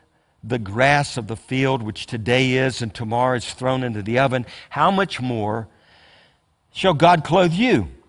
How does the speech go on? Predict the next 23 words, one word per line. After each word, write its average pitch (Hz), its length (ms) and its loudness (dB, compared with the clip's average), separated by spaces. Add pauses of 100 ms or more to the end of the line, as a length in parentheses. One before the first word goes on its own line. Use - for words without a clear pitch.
(380)
O 165 140 6
you 160 180 4
of 139 80 2
little 147 240 4
faith? 147 300 2
Therefore 143 280 0
do 131 160 -2
not 120 220 -2
worry 156 360 4
what 123 280 -6
you'll 107 160 -4
eat, 151 320 2
what 110 200 -12
you'll 113 140 -6
drink, 143 400 0 (1160)
or 110 80 -6
what 135 260 0
you'll 117 140 -2
wear. 135 480 4 (180)
For 113 140 0
all 180 240 6
these 160 260 0
things 113 640 -6